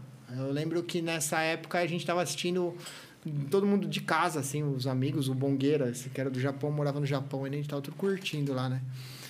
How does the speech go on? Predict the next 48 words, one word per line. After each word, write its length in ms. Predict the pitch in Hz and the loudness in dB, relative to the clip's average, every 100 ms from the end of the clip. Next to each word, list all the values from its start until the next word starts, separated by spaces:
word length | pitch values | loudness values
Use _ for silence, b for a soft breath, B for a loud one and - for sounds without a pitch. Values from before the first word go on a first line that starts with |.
| B B B - | B B B -2
E 140 | 147 | 4
ele 180 | 160 190 | 6 6
ve-, 160 | 190 208 | 6 6
tocou 240 | 220 220 | 6 6
duas 240 | 214 262 226 | 8 8 8
vezes, 240 | 190 226 233 | 8 8 8
eu 80 | |
lembro 200 | 202 214 226 | 8 6 4
que 200 | 226 175 | 2 2
foi 200 | 156 175 | 2 2
estouro, 360 | - 151 185 | 4 4 4
a 40 | 180 | 4
galera 200 | 147 151 | 2 2
gostou, 380 | 151 - 175 | 0 -2 0
mas 340 | 190 233 233 - - - - - - | 0 -2 -6 -10 -16 -20 -20 -20 -6
parou, 360 | 185 180 135 120 B B B B | 2 2 2 -2 B B B B
não 100 | 143 | -2
veio 220 | 139 151 160 | 2 2 2
mais. 420 | 131 120 - - B B B | 2 0 -4 -10 B B B
Aí 100 | 139 | -2
quando 140 | 139 180 | 2 2
a 40 | |
gente 200 | 180 185 | 2 2
fez 200 | 190 185 | 4 4
a 60 | 180 | 2
primeira 320 | 180 180 208 | 2 4 2
sa-, 160 | 202 - - | 0 -6 0
fe-, 220 | 170 170 - | 2 2 0
Cosmic 320 | - 151 156 - | 0 0 0 0
Samadhi, 360 | 143 131 143 | 0 0 -2
que 80 | - | -6
é 20 | |
a 20 | 135 | -6
festa 320 | - 139 143 | -4 -4 -4
que 120 | 131 | -4
eu 40 | 135 | -4
acho 120 | 131 | -4
que 60 | - | -4
foi 120 | 143 | -2
a 20 | |
mais 240 | 135 - | -2 -2
foda 280 | - 139 131 | -2 0 -2
que 120 | 127 | -2
a 20 | 123 | -4
gente 160 | 127 | -4
fez 220 | - 123 120 | -4 -6 -4
até 140 | 143 | -2
hoje, 340 | 147 143 - | 0 0 -4